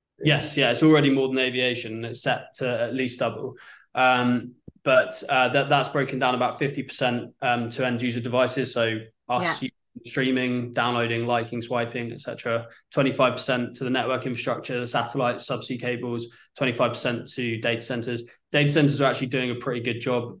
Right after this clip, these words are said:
Speaker 1: Uh, a lot of them, um, Arc is one, one company that we've spoken to in the past. They're really sustainable, and they've, they're doing everything they can to reduce that.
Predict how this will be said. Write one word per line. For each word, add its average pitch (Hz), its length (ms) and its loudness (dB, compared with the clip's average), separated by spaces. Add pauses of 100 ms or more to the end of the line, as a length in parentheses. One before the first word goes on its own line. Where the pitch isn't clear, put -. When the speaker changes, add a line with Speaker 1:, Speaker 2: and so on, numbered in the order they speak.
Speaker 1:
Uh, 120 240 2
a 120 60 -2
lot 117 140 -2
of 117 40 -10
them, 117 380 -6 (180)
um, 120 240 0
Arc 120 400 2
is 117 320 -6
one, 117 400 -6 (120)
one 131 220 -4
company 120 360 -6
that 120 100 -6
we've 117 180 -4
spoken 120 340 -6
to 117 300 -6 (300)
in 131 80 -8
the 117 60 -4
past. 117 240 0
They're 120 160 0
really 120 180 0
sustainable, 131 640 0
and 117 280 -2
they've, 113 360 -4
they're 123 180 2
doing 127 220 2
everything 127 380 0
they 117 140 -2
can 117 360 -2
to 120 120 -10
reduce 117 480 -6
that. 117 260 -2